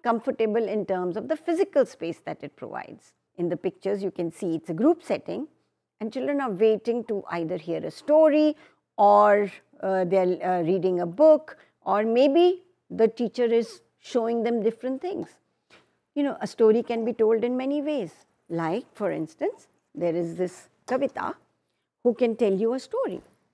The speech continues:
"मैं आज अपने घर से आई, मैंने बहुत सारा दूध पिया, ओ, मेरा तो पेट भरा हुआ है।" So you can use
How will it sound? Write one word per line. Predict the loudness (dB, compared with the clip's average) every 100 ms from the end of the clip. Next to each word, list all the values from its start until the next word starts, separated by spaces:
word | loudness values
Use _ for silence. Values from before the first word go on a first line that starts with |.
| _ _ _ _ -6
"मैं | 0 2 0 -2
आज | -2 -2 -6 -8
अपने | -6 -6
घर | -8 -12
से | -8 -4
आई, | -2 -2 -2 -6 _ _ _ _ -4
मैंने | -2 0 0 0 _ _ _ -8
बहुत | -2 2 2 0 0 -2 -2 -2
सारा | -4 -4 -4
दूध | -2 -2 -4 -10
पिया, | -10 -12 _ _ _
ओ, | -4 -2 -2 -4 -4 -6
मेरा | -8 -10 -10
तो | -8
पेट | -4 -4 -6 -10
भरा | -8 -8 -10
हुआ | -14 -14
है।" | -16 -20 _ _ _ -8
So | -4
you | -4
can | -4 -4 0
use | 0 0 -2